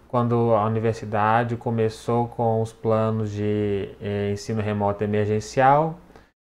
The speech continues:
e veio com uma motivação para a criação de conteúdo de aulas online.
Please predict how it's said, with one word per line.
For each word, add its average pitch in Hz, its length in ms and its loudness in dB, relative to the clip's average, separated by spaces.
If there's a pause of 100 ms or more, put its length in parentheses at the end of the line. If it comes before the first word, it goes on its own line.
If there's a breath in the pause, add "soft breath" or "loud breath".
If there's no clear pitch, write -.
(180)
e 156 120 0
veio 151 320 4
com 156 100 0
uma 151 220 4
motivação 135 1080 0 (480 soft breath)
para 123 500 6
a 123 40 -2
criação 120 720 0
de 113 100 -2
conteúdo 117 960 0
de 117 220 -2
aulas 110 680 2
online. 90 540 -4